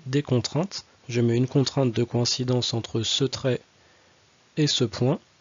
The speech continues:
Ensuite entre ce trait et ce point, ainsi qu'entre ce trait et ce point. Ensuite je mets une contrainte entre ce point et le cercle,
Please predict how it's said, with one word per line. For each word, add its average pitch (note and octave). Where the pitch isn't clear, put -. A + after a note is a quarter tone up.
Ensuite C3
entre A#2+
ce -
trait B2
et D3+
ce -
point, C3
ainsi C#3+
qu'entre A#2+
ce -
trait -
et D#3+
ce -
point. A2
Ensuite C3
je A#2
mets A2+
une D#3
contrainte -
entre E3
ce C#3+
point A#2+
et E3
le A#2+
cercle, -